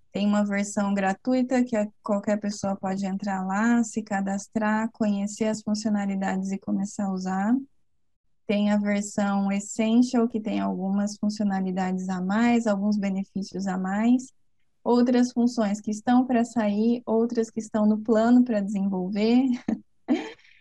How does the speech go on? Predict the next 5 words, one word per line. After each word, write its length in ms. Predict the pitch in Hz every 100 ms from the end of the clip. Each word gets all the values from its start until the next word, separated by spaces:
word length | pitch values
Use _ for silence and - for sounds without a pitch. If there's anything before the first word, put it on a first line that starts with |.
| 262
E 480 | 220 220 220 220 208 -
a 120 | 220
gente 260 | 240 240
acredita 580 | 240 247 240 233 226 233
realmente 800 | 233 247 247 254 208 170 202 -